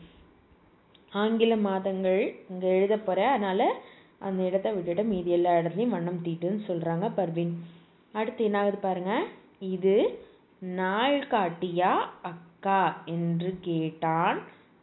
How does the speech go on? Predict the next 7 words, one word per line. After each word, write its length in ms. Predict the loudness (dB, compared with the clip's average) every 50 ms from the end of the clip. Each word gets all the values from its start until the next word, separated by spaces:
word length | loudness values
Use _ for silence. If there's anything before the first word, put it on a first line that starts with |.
| _ -4
அஜ்மல். 680 | -2 -2 0 -2 -4 -6 -6 -4 -2 0 0 -2 -2 -6 -8
நாள் 420 | -6 -4 -2 0 2 2 0 0 0
காட்டியா 440 | 0 0 2 0 0 0 2 2 2
அப்படின்னு 300 | 2 0 -2 -4 -4 -4
என்னன்னு 260 | -2 -2 -2 -4 -4
கேட்டானா, 560 | -4 -4 -4 -4 -4 -4 -2 -2 -2 -2 -4 -6 -10 -16 -20 -20 -20 -20 -20 _ _
ஆம், 580 | -6 -4 -2 -2 0 0 0 0 -2 -2 -6